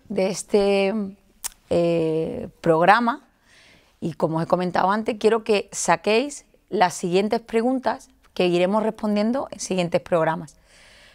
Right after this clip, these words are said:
Sé decorar qué es lo que quiero, qué es lo que quiero conseguir y cómo lo voy a conseguir, qué estilo y, y sobre todo qué funcionalidad y que para mí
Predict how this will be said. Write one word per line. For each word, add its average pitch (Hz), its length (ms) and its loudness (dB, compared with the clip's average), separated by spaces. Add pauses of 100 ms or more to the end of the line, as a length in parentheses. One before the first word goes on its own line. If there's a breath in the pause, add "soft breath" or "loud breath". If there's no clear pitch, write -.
(120)
Sé - 280 2
decorar 202 400 2
qué 202 100 -4
es 180 120 -8
lo 185 120 -2
que 165 120 -8
quiero, 214 420 0
qué 190 100 -4
es 180 100 -2
lo 175 80 -2
que 156 120 -6
quiero 202 240 0
conseguir 247 580 -2 (720)
y 170 160 0 (180)
cómo 208 300 4
lo 175 100 2
voy 160 160 0
a 160 80 0
conseguir, 160 640 -4
qué - 120 -6
estilo 254 500 -2 (600 soft breath)
y, 156 500 0
y 170 120 -2
sobre 160 300 0
todo 185 360 0 (140)
qué 196 120 0
funcionalidad 190 920 0
y 185 100 -6
que 160 160 -6
para 151 220 -4
mí 208 260 -4